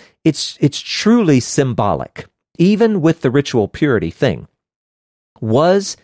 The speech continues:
dipping in the water actually making them pure in some way? Well, no, okay, not really. I mean, obviously there's a rinsing effect or whatever, but, but it's symbolic. And, and if we could step just a little bit outside of the purity,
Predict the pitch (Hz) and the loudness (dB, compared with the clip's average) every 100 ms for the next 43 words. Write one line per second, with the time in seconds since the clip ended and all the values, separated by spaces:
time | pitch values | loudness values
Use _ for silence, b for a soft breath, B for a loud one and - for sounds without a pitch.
0 | _ 107 139 160 165 151 123 110 123 131 | _ -2 -2 0 0 0 0 0 2 0
1 | - b _ _ _ 98 85 104 - - | -2 b _ _ _ -6 -4 -4 -4 -2
2 | 190 190 208 214 - _ _ _ 127 160 | 2 2 2 -2 -6 _ _ _ -2 -2
3 | 170 156 151 139 - 151 180 190 175 - | -2 -2 -2 -4 2 4 4 0 -4 -4
4 | 175 170 180 208 _ _ _ _ _ _ | -4 -4 -6 -8 _ _ _ _ _ _
5 | 277 285 - _ _ - 269 - - - | -6 -6 -8 _ _ -16 -14 -10 -10 -4
6 | 247 - 131 175 107 120 139 135 - _ | -4 -2 2 4 4 2 2 -2 -4 _
7 | 120 131 110 - 101 101 95 90 104 117 | -4 0 0 0 0 0 -2 -2 -2 -2
8 | - 95 87 - 85 - 87 127 120 107 | -4 -6 -4 -2 -4 -4 -2 -2 -2 0
9 | 131 B B B B B - 160 156 - | -2 B B B B B -2 -2 0 -2
10 | - 170 156 196 156 92 - 127 117 - | -2 -2 0 2 2 -2 -2 -2 -2 -8
11 | - 123 117 - 156 - 185 175 139 - | -4 -2 -2 0 -2 2 0 0 -2 -4
12 | 175 - 113 143 - 110 120 165 190 202 | -6 -4 -4 -4 -2 -2 0 0 0 0
13 | - 156 - 160 139 107 101 - 233 214 | 0 -4 -2 -4 -2 -2 -4 -4 -2 0
14 | 101 95 | 0 -4